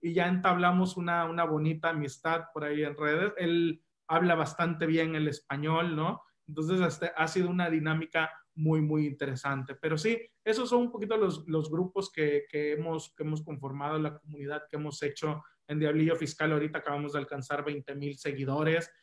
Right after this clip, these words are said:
Defensores, vamos por los mil seguidores. Va, va poquito, apenas va creciendo. Pero bueno, ya llevamos varios abogados registrados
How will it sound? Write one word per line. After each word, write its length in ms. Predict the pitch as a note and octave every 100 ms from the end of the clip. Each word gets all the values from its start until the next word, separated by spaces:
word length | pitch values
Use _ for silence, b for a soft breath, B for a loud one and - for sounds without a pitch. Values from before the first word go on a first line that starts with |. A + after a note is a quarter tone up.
| b _
Defensores, 580 | D#3 D#3 D3+ E3+ E3 D#3+
vamos 260 | E3 E3+ -
por 180 | D#3 D3
los 140 | C#3
mil 180 | D#3+ D#3+
seguidores. 580 | E3 D3+ D#3+ E3 E3+ D#3+
Va, 120 | G3
va 240 | F#3 G3
poquito, 360 | - - F#3 F#3
apenas 380 | E3+ E3 E3 D#3
va 120 | E3
creciendo. 680 | F3 D3+ - D3+ D3+ D#3+ - B B -
Pero 120 | F3+
bueno, 220 | F#3+ F#3
ya 160 | E3 E3+
llevamos 540 | E3+ E3 E3+ E3+ D3
varios 380 | D3+ D#3+ E3 D#3+
abogados 680 | D3 C#3+ C#3+ D3+ D#3 D#3 D#3
registrados 800 | D3 C#3+ - - E3 F3 A#3+